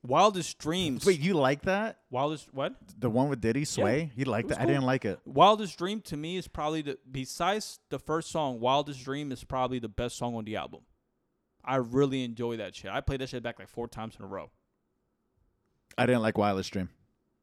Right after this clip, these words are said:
Speaker 2: I didn't like it.
Speaker 1: So maybe you have a couple more songs that I, that I, that I, th-, you know, that you
Speaker 2: Yeah,
Speaker 1: dislike
Speaker 2: for
Speaker 1: and I
Speaker 2: me,
Speaker 1: do.
Speaker 2: honestly, the ones I disliked, Sweet was just boring.
Speaker 1: Yeah.
Speaker 2: Uh,
Speaker 1: It felt
Speaker 2: Sway.
Speaker 1: very, very, like
Speaker 2: Honestly, I would have liked Sway if just,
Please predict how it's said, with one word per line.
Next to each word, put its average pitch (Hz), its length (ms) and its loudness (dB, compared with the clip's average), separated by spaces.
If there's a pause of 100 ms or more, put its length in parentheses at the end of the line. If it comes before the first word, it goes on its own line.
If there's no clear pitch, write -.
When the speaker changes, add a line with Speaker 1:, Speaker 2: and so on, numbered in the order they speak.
(880)
Speaker 2:
I 123 80 0
didn't 110 140 2
like 104 160 0
it. 98 80 -4
Speaker 1:
So 165 80 -4
maybe 175 260 -4
you 170 140 0
have 165 220 0
a 143 80 -8
couple 156 260 -8
more 147 160 -6
songs 139 300 -8
that 117 120 -8
I, 120 220 -2
that 117 160 -6
I, 120 160 -2 (100)
that 117 120 -8
I, 113 240 -4 (680)
th-, - 120 -8 (140)
you 120 120 -8
know, 104 140 -8 (200)
that 110 120 -8
you 139 120 0
Speaker 2:
Yeah, 135 220 8
Speaker 1:
dislike 113 160 0
Speaker 2:
for 151 100 4
Speaker 1:
and 139 100 4
I - 20 4
Speaker 2:
me, 151 80 2
Speaker 1:
do. 156 60 0
Speaker 2:
honestly, 139 320 0
the 135 80 0
ones 139 160 2
I 139 100 2
disliked, 139 360 0
Sweet 131 460 0
was 117 220 0
just 113 240 -8
boring. 101 560 2 (200)
Speaker 1:
Yeah. 110 180 -10 (640)
Speaker 2:
Uh, 110 300 4
Speaker 1:
It 107 40 -2
felt 185 200 4
Speaker 2:
Sway. 170 100 6
Speaker 1:
very, 143 460 6
very, 143 300 -4
like 107 220 -6 (160)
Speaker 2:
Honestly, 170 480 6
I 156 120 10
would 190 140 12
have 175 140 6
liked 151 200 4
Sway 131 380 4
if 110 220 0
just, - 280 -4